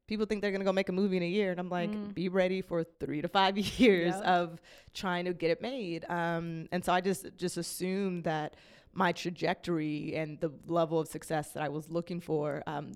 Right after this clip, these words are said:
Speaker 1: wouldn't come until later. So.
Speaker 2: Well, that's nice.
Speaker 1: <laughs>
Speaker 2: Rather, rather than you thinking you were gonna have it at twenty-five and then it's, like, six years too late, you
Speaker 1: I
Speaker 2: know?
Speaker 1: know. Well, actually, my joke is, and it's not a joke, but when I, I went to A F I for grad school,
Speaker 2: Yeah.
Speaker 1: I got my master's in producing.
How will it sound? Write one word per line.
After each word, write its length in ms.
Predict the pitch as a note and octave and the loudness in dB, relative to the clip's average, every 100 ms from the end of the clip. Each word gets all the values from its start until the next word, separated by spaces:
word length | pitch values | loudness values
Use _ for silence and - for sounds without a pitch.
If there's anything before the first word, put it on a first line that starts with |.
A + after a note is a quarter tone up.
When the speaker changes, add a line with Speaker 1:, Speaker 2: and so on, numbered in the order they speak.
| - | -2
Speaker 1:
wouldn't 240 | E3+ F3+ | -2 -2
come 220 | E3+ E3+ | -6 -4
until 180 | E3+ F3 | -4 -4
later. 460 | D#3+ A#3 - - C3+ _ | -6 -6 -10 -12 -16 _
So. 380 | - D3 C#3 D3 _ _ _ - _ | -10 -8 -8 -12 _ _ _ -20 _
Speaker 2:
Well, 100 | G#3 | -10
that's 240 | G#3+ - - | -10 -10 -14
nice. 420 | D3+ G3 - - - A#3 | -12 -12 -12 -18 -2 0
Speaker 1:
<laughs> 300 | - - A3+ | 2 4 6
Speaker 2:
Rather, 360 | G#3+ C4+ A3 C4+ C4 | 10 8 10 4 6
rather 300 | G#3+ A#3 G#3+ | 6 6 6
than 200 | G#3+ G#3 | 2 0
you 100 | A3 | -4
thinking 380 | A3+ G#3 G#3 G3 | -6 -6 -6 -6
you 80 | G3 | -6
were 80 | |
gonna 220 | F#3+ G3 F3 | -6 -6 -6
have 180 | G3+ F#3+ | -6 -6
it 80 | |
at 100 | F3+ | -8
twenty-five 680 | - G3+ F#3 - F#3 F#3+ F3 | -8 -10 -10 -6 -6 -4 -6
and 120 | E3+ E3 | -8 -10
then 140 | F3 | -10
it's, 280 | F3 - - | -12 -14 -12
like, 120 | F#3 | -10
six 320 | - G#3 - | -10 -12 -10
years 140 | G3 - | -12 -8
too 180 | A#3 G#3 | -8 -8
late, 320 | G3+ G3 - _ | -8 -10 -14 _
you 80 | - | 2
Speaker 1:
I 80 | |
Speaker 2:
know? 200 | D#4+ F4 | 8 10
Speaker 1:
know. 60 | C4 | 10
Well, 120 | C#4 | 8
actually, 460 | A3 A#3 - C4+ D4 | 6 4 4 2 0
my 180 | G#3+ G3+ | 0 0
joke 380 | F#3+ A#3 E4+ - | 2 0 0 2
is, 220 | F#3+ F3+ | 0 2
and 100 | G3 | 0
it's 80 | G3 | 0
not 120 | D#4+ | 0
a 40 | G3+ | 0
joke, 400 | D#3+ A#3+ A#3 F3 | 0 0 0 4
but 140 | F3 | 2
when 100 | F#3+ | 4
I, 200 | G3 G3+ - | 0 0 0
I 60 | |
went 140 | A3 A#3+ | 0 2
to 120 | F#3+ | 0
A 60 | F3+ | 0
F 140 | F#3 | -2
I 140 | D3+ | -6
for 120 | E3+ F#3+ | -6 -4
grad 220 | C#3 - | -6 -4
school, 180 | D3 C#3+ | -2 -2
Speaker 2:
Yeah. 140 | B3+ | -2
Speaker 1:
I 40 | D#3+ | -2
got 140 | D#3 | -2
my 80 | D#3+ | 0
master's 380 | D3+ D3+ C3+ D3+ | -2 -4 -4 -6
in 80 | C#3+ | -8
producing. 600 | - F#3+ - D3+ D3 E3 | -4 -4 -4 -6 -6 -6